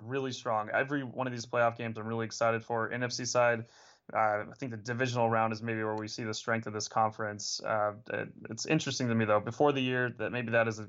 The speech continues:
takeaway for me. I did not anticipate the, the collective strength of the A F C to be this high with, uh, you know, a ten and six team missing the playoffs with all these really good teams. Even the Colts, they're the last team in, and they easily could have won the division, could have been there, uh, you know,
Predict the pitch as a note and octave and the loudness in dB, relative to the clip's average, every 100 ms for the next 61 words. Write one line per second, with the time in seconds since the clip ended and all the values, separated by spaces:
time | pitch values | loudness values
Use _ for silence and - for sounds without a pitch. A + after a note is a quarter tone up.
0 | - - A#2 A2+ G#2+ G#2+ A2 G#2+ G2+ B2+ | -14 -8 -6 -2 -4 -4 -6 -4 2 2
1 | D3 C3+ B2 B2+ B2+ A2+ A2+ A#2 A2+ - | 4 4 2 2 -6 -8 -6 -6 -6 -8
2 | A2 - A2+ - C3 B2 A#2 - - A#2 | -10 -8 -10 0 2 2 0 -6 -4 -4
3 | A2+ A2 A#2 A2+ - B2 A2+ A2 A#2 G#2 | -4 -6 -2 -2 -4 -6 -6 -4 -4 0
4 | A2+ - - A2 A2 A#2 B2+ _ - _ | 0 0 4 6 6 4 0 _ -20 _
5 | - A2+ - - A#2 G#2+ G#2+ G#2 G2+ C3+ | -10 -6 -4 2 2 4 0 -2 0 0
6 | A#2 A2+ A2+ - A#2 A2 A2 A2 G#2+ A2+ | 0 -2 -6 -4 -2 -2 -2 -2 -2 2
7 | A2 A2 G#2+ A2+ G#2 - - - - C3 | 4 2 0 -6 -8 -16 -20 -8 4 4
8 | B2+ A2+ A2+ B2+ A#2 A2+ G#2+ B2+ A2+ C3 | 4 0 -2 0 0 -2 -4 -4 -2 0
9 | C3+ A2+ - C3 A#2 - A#2+ B2 D3+ C#3 | 0 0 2 0 0 -2 -4 0 4 4
10 | - B2+ A#2 C3+ A#2+ A2+ B2 A#2 B2+ B2 | 2 -6 -2 -2 -2 -2 -4 -4 -6 -6
11 | A2 A#2 A2+ A#2 A2 G#2+ A2+ A2+ A2 B2 | -4 -2 2 2 0 -2 -4 -6 -6 -4
12 | A2+ A#2 A#2 A2 - - - _ - A2+ | -2 -2 -2 -4 -10 -20 -20 _ -2 2
13 | A2 A2 - A2 G#2 G#2 G#2 | 4 2 0 -4 -2 -2 -2